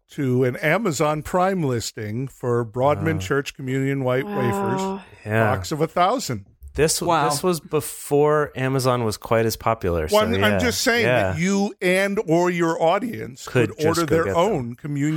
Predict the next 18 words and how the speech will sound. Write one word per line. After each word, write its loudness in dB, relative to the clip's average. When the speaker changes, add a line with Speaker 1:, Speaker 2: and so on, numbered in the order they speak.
Speaker 3:
How, 2
well, 4
Speaker 1:
wafers -4
Speaker 3:
hey, -10
how 0
much 0
will 2
it 6
set 2
Speaker 1:
literally 2
Speaker 3:
you 4
Speaker 1:
and 0
have 2
Speaker 3:
back? -6
Speaker 1:
them 0
in -4
two -6
days. -2